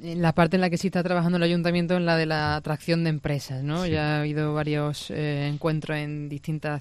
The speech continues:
Speaker 1: ciudades de, de España. Eh, Escribano ya,
Speaker 2: Mm.
Speaker 1: ya se está implantando en Córdoba poco a poco.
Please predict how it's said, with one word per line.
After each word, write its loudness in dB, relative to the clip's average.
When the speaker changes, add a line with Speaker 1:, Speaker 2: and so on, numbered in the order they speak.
Speaker 1:
ciudades -2
de, -2
de -4
España. -4
Eh, -6
Escribano -2
ya, -2
Speaker 2:
Mm. -10
Speaker 1:
ya -4
se -10
está -8
implantando -4
en -4
Córdoba -2
poco -4
a 2
poco. 0